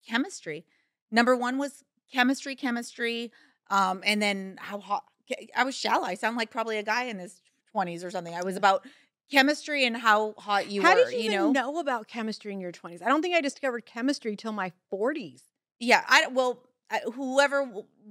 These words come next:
Speaker 1: gonna give me those butterflies in my stomach or whatever, chemistry, how hot you were, and now it's completely different. Yes, uh, chemistry is still important, I think, at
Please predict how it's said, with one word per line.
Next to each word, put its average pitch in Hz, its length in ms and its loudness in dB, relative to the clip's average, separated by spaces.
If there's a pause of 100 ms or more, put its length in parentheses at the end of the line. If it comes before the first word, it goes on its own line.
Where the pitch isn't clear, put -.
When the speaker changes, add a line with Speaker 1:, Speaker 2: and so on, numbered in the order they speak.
(220)
Speaker 1:
gonna 240 140 0
give 226 140 -4
me 226 80 -6
those 220 180 -4
butterflies 202 600 0
in 202 100 -14
my 185 140 -10
stomach 208 500 2
or 208 80 -8
whatever, 220 460 0 (500)
chemistry, 262 540 2
how 214 240 4
hot 233 260 -2
you 254 140 -8
were, 240 340 0 (380)
and 214 580 -2 (220)
now 208 560 2
it's - 220 -2
completely 370 680 -4
different. 202 340 -4
Yes, 370 300 0 (140)
uh, 262 60 -8 (120)
chemistry 359 480 -4
is 277 80 -6
still 247 240 -4
important, 214 560 -4
I 196 80 -2
think, 196 220 -8
at 180 100 -4